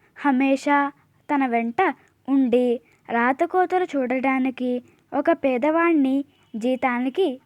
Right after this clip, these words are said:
కుదుర్చుకున్నాడు. ఒకసారి రాజుగారి వద్ద నుండి సామంతుడికి హుక్కం వచ్చింది.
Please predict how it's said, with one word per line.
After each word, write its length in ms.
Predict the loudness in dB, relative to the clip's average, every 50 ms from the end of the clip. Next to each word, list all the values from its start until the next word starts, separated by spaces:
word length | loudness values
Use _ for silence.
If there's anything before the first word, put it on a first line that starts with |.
| _ -4
కుదుర్చుకున్నాడు. 960 | -2 0 2 2 0 0 -4 -6 -4 -2 -2 -2 -2 -4 -4 -6 -8 -10 -12 _ _ _ _ _ _ _ _ _ _ _ _ _ -4 -4
ఒకసారి 760 | 0 0 0 0 0 -2 -2 0 0 0 0 -2 -2 -4 -8 _ _ -6
రాజుగారి 600 | -2 0 0 0 0 0 0 0 0 0 2 0
వద్ద 220 | 0 -2 -2 -2 -2 -2
నుండి 500 | 0 0 0 -2 -2 -2 -2 -2 -4 -6 -10 _ _ _ _ _ -8 -6
సామంతుడికి 880 | -4 -2 -2 -2 -2 -2 -2 0 -2 -2 -2 -4 -6 -6 -4 -4 -6 -8 _ _ _ _ -6 -6
హుక్కం 400 | -6 -4 _ -2 0 0 2 2
వచ్చింది. 580 | 0 -2 -4 -6 -6 -6 -6 -6 -8 -10 -12